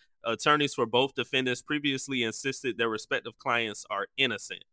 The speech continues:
Negligent use of a deadly weapon charges were filed against Rust assistant director David Halls, who has pled, has, who has pleaded no contest, has entered into a plea agreement, and that is pending approval. And,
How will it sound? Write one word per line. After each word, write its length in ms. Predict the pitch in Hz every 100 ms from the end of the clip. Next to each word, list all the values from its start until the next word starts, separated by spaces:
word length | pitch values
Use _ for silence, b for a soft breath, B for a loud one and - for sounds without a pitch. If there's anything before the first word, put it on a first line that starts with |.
| _ _ -
Negligent 640 | 120 147 170 156 151 156
use 260 | 135 156 -
of 120 | 123
a 60 | 110
deadly 400 | 110 139 170 180
weapon 440 | 156 147 120 110
charges 600 | 107 131 127 123 120 113
were 180 | 117 107
filed 420 | - 117 123 123
against 380 | 104 113 110 -
Rust 420 | 101 113 127 -
assistant 540 | 120 - 139 135 123 104
director 440 | 110 120 - 104
David 340 | 95 113 139 110
Halls, 540 | 139 123 101 101 - _ _ -
who 100 | 123
has 120 | 110
pled, 440 | - 127 120 104 98 _ -
has, 260 | 143 123 120
who 100 | 147
has 140 | 123 -
pleaded 360 | 165 156 117
no 280 | 113 127 160
contest, 760 | - 165 156 - 110 101 - _ - -
has 240 | 110 - -
entered 320 | 143 - 131
into 340 | 127 135 127
a 60 | 110
plea 300 | - 160 160
agreement, 520 | 131 147 151 143 139 -
and 180 | 117 117
that 140 | 113
is 140 | 107 -
pending 380 | - 143 127 110
approval. 680 | 95 165 180 170 170 170 _ _ _ _ -
And, 420 | 120 117 113